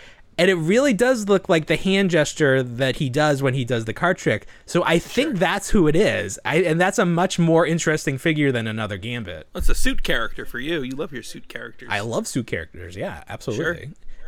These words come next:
Speaker 1: And he'll have the F B I jacket on or whatever.
Speaker 2: That's great.
Speaker 1: If they ha-, does he have a fake organization or does he work for the F B I?
Speaker 2: You could go the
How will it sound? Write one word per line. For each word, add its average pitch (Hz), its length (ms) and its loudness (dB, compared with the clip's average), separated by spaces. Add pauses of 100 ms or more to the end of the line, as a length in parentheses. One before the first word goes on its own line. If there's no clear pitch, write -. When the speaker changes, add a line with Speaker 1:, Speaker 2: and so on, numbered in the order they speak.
Speaker 1:
And 120 100 -2
he'll 147 120 2
have 139 120 2
the 131 140 -4
F 127 160 -4
B 117 140 -2
I 110 180 0
jacket 127 380 -4
on 135 260 -2
or 117 60 -4
whatever. 104 440 -4
Speaker 2:
That's - 220 -12
great. 160 320 -2
Speaker 1:
If 107 80 -6
they 110 140 0
ha-, - 160 -4 (240)
does 123 140 -4
he 135 60 2
have 123 120 0
a 110 60 -2
fake - 300 -2
organization 120 580 -2
or 107 60 -2
does 104 120 -2
he 107 80 -2
work 90 180 -6
for - 80 -4
the 95 100 0
F 85 140 -6
B 87 120 -4
I? 90 200 -4 (1200)
Speaker 2:
You 117 160 -18
could - 180 -20 (360)
go 123 220 -10
the 110 280 -12